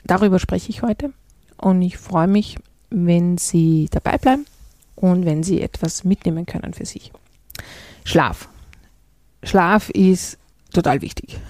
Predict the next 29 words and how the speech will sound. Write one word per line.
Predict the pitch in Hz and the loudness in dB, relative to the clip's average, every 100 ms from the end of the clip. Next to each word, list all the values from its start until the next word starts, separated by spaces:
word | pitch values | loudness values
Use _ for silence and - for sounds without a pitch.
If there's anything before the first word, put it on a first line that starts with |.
| - - - | -20 -16 2
in | 175 - - - - | 6 6 6 4 2
<laughs> | - - | 2 2
jederlei | 175 165 - - 165 165 233 208 - | 0 0 0 2 0 -2 -2 -2 0
Hinsicht. | 180 185 190 226 - - - - - - - - _ _ _ _ _ | 0 0 0 -4 -6 -12 -20 -20 -20 -20 -20 -20 _ _ _ _ _
Gestern | - 185 208 | 0 4 4
hatte | 170 - | 2 2
ich | 175 | -2
wieder | 196 190 | 0 2
eine | 180 | 0
Diskussion | 175 190 - 185 - 175 190 196 196 | 0 -6 -4 -6 -2 0 0 -2 -6
darüber, | - 139 185 196 202 208 - _ _ - | -2 0 2 0 0 -2 -4 _ _ -2
äh, | 175 175 170 202 - - _ - | 0 2 0 -4 -14 -20 _ -4
mit | 175 175 175 _ - - | 0 2 0 _ -18 -6
jemandem, | 175 175 180 185 - 175 180 - _ _ | 2 2 2 -2 -4 -4 -2 -6 _ _
der | - 220 - - - - 156 156 - _ _ _ _ - - 110 | -12 -10 -10 -12 -12 -14 -16 -18 -20 _ _ _ _ -14 -6 -6
um | - | -6
zwölf | - - - | -8 -6 -6
Uhr | 214 | -6
schlafen | - - 180 196 | -6 -8 -6 -6
geht | - 196 - | -4 -8 -6
und | - 165 165 - | -6 -4 -6 -12
sich | - - - | -10 -8 -6
schwer | 160 160 | -4 -2
tut, | 190 180 | -2 -4
in | |
der | 175 | -4
Früh | - 190 | -4 -2
auch | 190 - - - | -2 -6 -8 -6
rauszukommen. | 151 - 208 - 170 208 | -6 -8 -12 -6 -4 -4